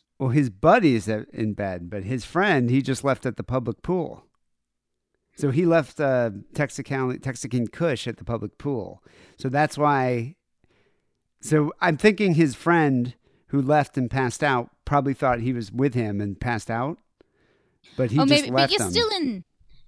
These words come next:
Speaker 2: you're still in the complex of being near each other. What I mean is you should never, like, go out into the strange land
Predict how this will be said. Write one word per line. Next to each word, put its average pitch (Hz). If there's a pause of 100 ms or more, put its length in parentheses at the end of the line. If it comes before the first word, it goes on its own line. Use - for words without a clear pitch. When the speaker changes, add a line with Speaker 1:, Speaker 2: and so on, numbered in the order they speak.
(200)
Speaker 2:
you're 277
still 381
in 330
the 330
complex 233
of 185
being 202
near 180
each 180
other. 151
What 226
I 247
mean 254
is 240
you 240
should 220
never, 214 (160)
like, 202
go 208
out 196
into 202
the -
strange 202
land 175